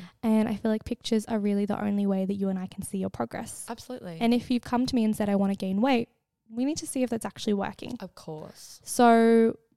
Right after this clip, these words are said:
Speaker 1: you didn't wanna do that. Why didn't you wanna take pictures of your body?
Speaker 2: No, I didn't. I think there were two main reasons.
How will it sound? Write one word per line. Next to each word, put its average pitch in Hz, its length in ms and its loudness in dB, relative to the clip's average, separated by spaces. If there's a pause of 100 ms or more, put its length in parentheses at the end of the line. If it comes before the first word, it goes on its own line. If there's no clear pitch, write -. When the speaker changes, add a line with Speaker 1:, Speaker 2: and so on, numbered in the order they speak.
(200)
Speaker 1:
you 220 220 4
didn't 247 220 2
wanna 262 180 4
do 208 200 4
that. 208 200 -4
Why 214 280 0
didn't 285 180 -4
you 262 100 2
wanna 220 160 2
take 220 180 -8
pictures - 360 -12
of - 80 -8
your - 80 -4
body? - 240 -8 (280)
Speaker 2:
No, 165 140 -16
I 160 80 -14
didn't. 156 400 -18
I 202 120 -8
think 285 420 -10 (560)
there 190 100 -8
were 185 80 -6
two 170 220 -12
main 160 180 -12
reasons. 165 600 -14